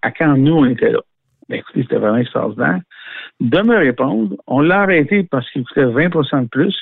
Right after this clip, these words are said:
que cent quatre-vingt-dix-huit millions. Et aujourd'hui, deux ans plus tard, il coûte soixante-quinze pour cent de plus que le cent vingt pour cent. Alors moi, je l'ai, regardez ça, là.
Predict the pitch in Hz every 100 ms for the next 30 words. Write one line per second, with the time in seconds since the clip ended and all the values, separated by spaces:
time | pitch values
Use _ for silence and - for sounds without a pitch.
0 | - - - 123 120 117 120 113 110 113
1 | - 107 107 156 247 _ - - - -
2 | - 135 214 196 175 143 139 175 123 120
3 | 220 247 196 143 180 180 139 131 151 139
4 | 131 - - _ _ _ - 117 - 147
5 | 147 _ _ - - - 220 208 - 208
6 | 190 147 - 180 170 - 147 127 165 156
7 | 139 - 143 202 - - _ _ _ _
8 | _ _ - 156 151 147 147 151 151 _
9 | _ _ _ _ - 175 175 160 160 139
10 | 117 - _ _ _ _ _ - _ -
11 | - - 123 131 254 202 202 196 151 147
12 | 185 185 226 214